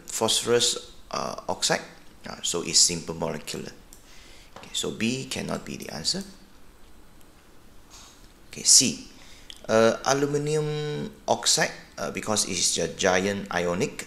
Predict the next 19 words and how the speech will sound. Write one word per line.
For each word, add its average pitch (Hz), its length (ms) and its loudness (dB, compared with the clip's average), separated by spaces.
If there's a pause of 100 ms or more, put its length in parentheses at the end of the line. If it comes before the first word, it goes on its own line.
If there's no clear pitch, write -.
(120)
so 90 220 0
it - 200 -2
has 80 240 -2
a 78 60 -6
high 101 260 -2
melting 95 400 -4
point, 123 240 -6 (140)
yes. - 440 -4 (840)
Silicon 139 580 0
dioxide, 123 560 0
because - 420 -4
it 87 180 4
has 82 200 -2
giant 95 420 2
molecular, 95 560 0 (360)
so - 220 -2
it - 200 -2
has - 240 -2
a - 260 -8